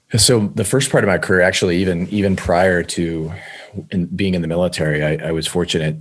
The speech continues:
and the, really the first kind of fifteen years of my career were in, in the broader national security ecosystem.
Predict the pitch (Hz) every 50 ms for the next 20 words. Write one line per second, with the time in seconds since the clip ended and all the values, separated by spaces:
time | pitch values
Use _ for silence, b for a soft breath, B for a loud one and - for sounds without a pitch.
0 | - - 85 80 80 80 82 85 85 85 85 80 78 80 - 82 85 - - 80
1 | 78 78 - 85 - - - 85 76 80 80 78 - 78 76 78 - - 80 80
2 | 78 78 78 78 78 78 78 78 78 80 80 80 78 76 80 82 78 78 80 78
3 | 80 78 78 76 80 78 - - 78 - - - - - 82 82 82 80 78 76
4 | 76 78 156 - B B B B B B B B B 180 190 185 101 90 82 -
5 | - 76 76 - - 78 73 73 76 82 -